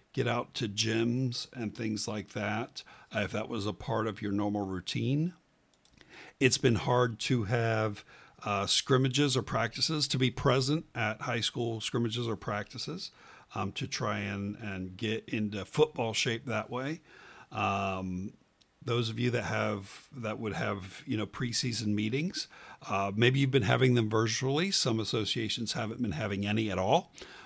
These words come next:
Um, but there has been a wealth of virtual online material, uh, this summer.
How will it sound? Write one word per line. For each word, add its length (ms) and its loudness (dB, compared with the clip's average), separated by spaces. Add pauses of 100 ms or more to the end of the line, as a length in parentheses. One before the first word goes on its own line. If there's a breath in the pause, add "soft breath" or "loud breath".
(120)
Um, 460 0
but 380 2
there 220 2
has 260 4
been 280 4
a 160 4
wealth 720 2
of 260 -2
virtual 1040 2
online 580 2
material, 800 -2
uh, 380 0
this 220 -6
summer. 420 -2